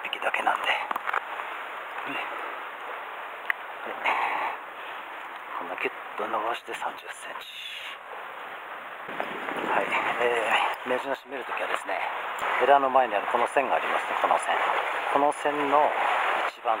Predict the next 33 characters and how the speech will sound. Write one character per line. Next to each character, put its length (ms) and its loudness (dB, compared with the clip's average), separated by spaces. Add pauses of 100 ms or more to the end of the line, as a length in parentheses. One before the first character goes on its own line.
(100)
て 60 2
っ 20 0 (160)
ぺ 100 6
ん。 920 -2
目 100 6 (160)
と 200 8 (580)
こ 60 8
の 140 6 (100)
線 260 -2
の 180 8 (240)
交 160 6
差 120 -2
す 120 -6
る 160 -8
こ 80 2
の 80 10
辺 200 4
り 40 -6
で 60 -6
す 40 -4
ね。 60 2 (480)
こ 100 0
こ 80 8
に 60 4
グ 80 -6 (320)
ッ 140 -4
と 80 4
包 140 4
丁 120 -6
を 80 -6
入 40 -4
れ 0 -
る。 120 -8